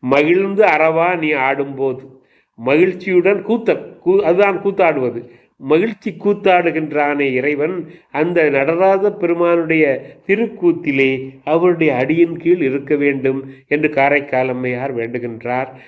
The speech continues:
எனவே திருவடியின் பெருமையை சொல்லி, "போற்றி அருளுகனின் ஆதியாம் பாதமலர், போற்றி அருளுகனின் அண்டமாம் செந்தளிர்கள்" என்று திருவடியை போற்றுகின்றதனாலே, இறைவனுடைய அருள்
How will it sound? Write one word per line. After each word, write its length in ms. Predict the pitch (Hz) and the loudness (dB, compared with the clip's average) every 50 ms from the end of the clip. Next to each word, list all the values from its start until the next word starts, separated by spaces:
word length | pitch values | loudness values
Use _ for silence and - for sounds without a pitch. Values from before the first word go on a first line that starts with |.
| - _ | -14 _
எனவே 380 | - 139 147 156 156 156 147 151 | 0 2 2 4 4 2 2 2
திருவடியின் 640 | 156 165 185 208 196 185 175 165 165 156 147 - 151 | 0 -2 0 2 0 0 2 2 0 0 -2 -2 -2
பெருமையை 480 | 139 135 147 151 156 147 143 135 127 135 | -2 -2 0 2 2 2 2 0 -2 -4
சொல்லி, 560 | - 143 147 160 156 143 131 127 127 - - - - - - - _ _ _ _ _ _ | -2 -2 -2 0 0 0 -2 -2 -6 -10 -14 -20 -20 -20 -20 -20 _ _ _ _ _ _
"போற்றி 380 | - 165 175 185 180 175 180 175 | 0 2 2 2 2 2 2 2
அருளுகனின் 680 | 156 151 151 156 165 165 160 151 160 156 156 151 139 | 2 4 2 2 2 2 2 2 0 0 0 0 0
ஆதியாம் 580 | 135 131 139 147 151 151 151 147 143 147 143 127 | 0 0 0 0 0 0 0 0 0 -2 -4 -4
பாதமலர், 600 | - 131 139 139 143 143 143 147 160 170 170 170 | -2 -2 -2 0 -2 -2 0 0 0 0 0 0
போற்றி 340 | - 170 175 170 170 165 156 | 0 -2 -2 -2 -2 0 2
அருளுகனின் 600 | 151 147 147 151 151 151 147 147 147 143 143 143 | 2 2 2 2 0 0 2 2 0 0 -2 -4
அண்டமாம் 600 | - 113 123 123 139 139 143 143 143 147 147 143 | -6 -8 -6 -4 -4 -4 -2 -4 -4 -4 -4 -6
செந்தளிர்கள்" 760 | 143 135 131 135 139 147 151 151 156 156 160 165 135 123 - - - - - - _ | -8 -10 -8 -6 -4 -4 -2 -4 -2 0 0 0 0 -2 -6 -14 -20 -20 -20 -6 _
என்று 240 | 151 160 170 160 151 | -2 0 0 0 0
திருவடியை 640 | - 190 170 208 196 180 175 165 156 143 131 - | 0 0 2 4 4 2 2 2 2 0 0 0
போற்றுகின்றதனாலே, 1160 | - 143 151 151 - 147 143 143 143 139 139 135 135 131 135 139 147 147 143 135 131 131 131 135 131 - - - _ _ - | 0 0 0 2 0 -2 -2 -2 0 0 0 0 0 0 0 0 0 2 2 0 0 -2 -4 -8 -14 -18 -20 -20 _ _ -2
இறைவனுடைய 760 | 139 147 160 170 170 165 170 160 156 143 143 147 143 139 127 | 0 2 4 4 4 2 2 0 0 0 0 0 2 2 2
அருள் 280 | 135 151 170 185 175 | 2 0 0 -4 -6